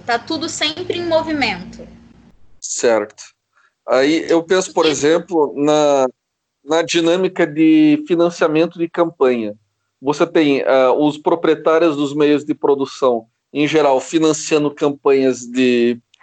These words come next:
Speaker 2: deputados, do, de legislativos em geral. É, então, é, é estrutura, né? Então, é, quem tá na, dominando os meios de produção bota ali, cria ali uma instru-, uma superestrutura política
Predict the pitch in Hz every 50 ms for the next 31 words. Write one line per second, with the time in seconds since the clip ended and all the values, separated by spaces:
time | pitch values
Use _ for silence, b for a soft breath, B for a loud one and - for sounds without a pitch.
0 | - 131 123 139 - - 135 - - 175 143 143 156 175 196 185 175 151 139 135
1 | 123 - b b b b 135 143 143 139 143 127 135 139 123 143 139 131 - -
2 | - 147 135 139 139 127 - 139 135 123 143 143 139 135 127 123 151 196 - _
3 | _ _ _ b b b b b b b _ _ - 131 143 147 147 147 147 143
4 | 143 143 143 143 147 156 151 151 175 165 156 147 147 151 180 180 - 151 151 160
5 | 165 - - 185 190 - - 175 151 131 123 120 123 131 139 135 143 131 131 123
6 | 120 117 113 113 110 104 - - - - - _ - - - - - 165 170 170
7 | - 165 151 143 131 123 120 127 131 131 127 123 120 117 113 98 78 - - 139
8 | 131 123 135 165 165 165 156 156 160 160 156 147 147 151 143 131 147 - - 147
9 | 139 135 131 - - - - - - b b b b b 131 123 123 160 190 190
10 | - - 160 143 135 135 - - 170 165 208 196 147 175 170 165 165 165 - -
11 | 165 165 160 156 147 143 143 139 135 131 127 131 123 - - - 175 160 - 170
12 | 170 160 160 151 156 - 160 156 147 151 151 143 139 143 139 139 - - - 123
13 | 113